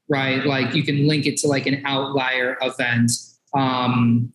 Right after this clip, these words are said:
or exposure, or chronic exposure to something. And, um, I think when it comes to cell phones, that's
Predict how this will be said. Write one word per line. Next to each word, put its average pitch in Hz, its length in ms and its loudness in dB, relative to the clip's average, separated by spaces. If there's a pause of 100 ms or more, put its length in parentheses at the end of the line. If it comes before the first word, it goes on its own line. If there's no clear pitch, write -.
or 143 220 0
exposure, 135 800 0
or 131 60 -4
chronic 139 400 0
exposure 123 680 0
to 135 80 -4
something. 123 540 -4
And, 143 300 0 (480)
um, 131 680 0 (580)
I 220 120 2
think 214 340 2
when 202 100 2
it 170 120 -4
comes 180 380 0
to 156 60 0
cell 147 220 0
phones, 143 160 0
that's 156 140 -2